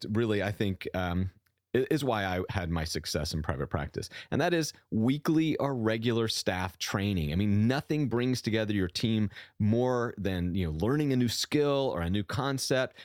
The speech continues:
I mean, it's great for morale. There's so many benefits to actually coming together and having these discussions on a regular basis. Now, for us,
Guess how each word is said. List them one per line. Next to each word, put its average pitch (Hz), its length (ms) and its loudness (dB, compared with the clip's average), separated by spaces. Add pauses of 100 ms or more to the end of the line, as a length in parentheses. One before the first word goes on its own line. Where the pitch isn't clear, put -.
(100)
I - 40 0
mean, 107 120 2
it's - 180 -4
great 120 260 0
for 104 140 -2
morale. 117 580 0
There's 95 200 -4
so 151 280 0
many 147 200 2
benefits 120 500 0
to - 120 -2
actually 101 340 -2
coming 175 380 0
together 110 600 2 (320)
and 95 160 -2
having 135 540 0
these 120 260 2
discussions 107 720 0
on 104 220 -2
a 95 60 0
regular 101 500 0
basis. 85 400 -2
Now, 80 120 -2
for - 180 -2
us, 170 260 0